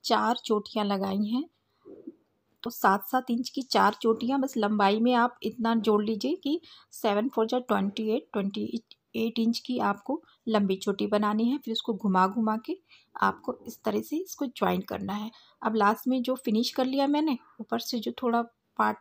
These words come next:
बचा था उसको काट दिया मैंने, और यहाँ पे हम इसी तरीके से फिनिश करेंगे जैसे कि मैंने बाकियों को फिनिश किया है। ये फिनिश कर लेंगे, ये देखिए ऐसे लगा के और अच्छे से वहाँ पे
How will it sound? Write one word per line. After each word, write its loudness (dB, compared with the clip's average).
बचा -4
था -6
उसको -6
काट -2
दिया -2
मैंने, 0
और 0
यहाँ -4
पे -2
हम -6
इसी -8
तरीके -2
से -6
फिनिश 0
करेंगे -2
जैसे -4
कि -6
मैंने 0
बाकियों -2
को -4
फिनिश -2
किया -2
है। -8
ये 0
फिनिश 0
कर 0
लेंगे, 0
ये -2
देखिए -6
ऐसे -4
लगा 0
के -6
और -8
अच्छे -6
से -8
वहाँ 0
पे -4